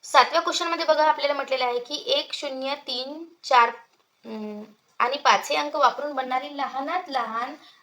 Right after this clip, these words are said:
विषम संख्या आहे. तर या अंकाला आपल्याला वापरायचं आहे आणि लहानात लहान विषम संख्या आपल्याला बनवायची आहे. तर ऑप्शन बघा, हे स-, या सगळ्याच ऑप्शनमध्ये,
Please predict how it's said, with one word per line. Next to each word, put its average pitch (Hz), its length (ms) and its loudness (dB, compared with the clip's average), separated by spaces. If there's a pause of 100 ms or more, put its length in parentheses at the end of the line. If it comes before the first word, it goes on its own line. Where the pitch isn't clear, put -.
(120)
विषम 277 400 -2
संख्या 214 380 -6
आहे. 196 240 -8 (420)
तर 262 120 0
या 247 560 2 (100)
अंकाला 240 400 0
आपल्याला 233 320 0
वापरायचं 233 480 0
आहे 254 80 -4
आणि 269 340 -2
लहानात 254 480 0
लहान 233 360 -4 (320)
विषम 262 380 -4
संख्या 233 320 -2
आपल्याला 196 260 -2
बनवायची 190 440 -12
आहे. - 100 -20 (320)
तर 294 140 6
ऑप्शन 294 480 0
बघा, 269 160 0
हे 277 200 -2
स-, - 120 -10
या 262 200 0
सगळ्याच 285 580 -2
ऑप्शनमध्ये, 277 640 0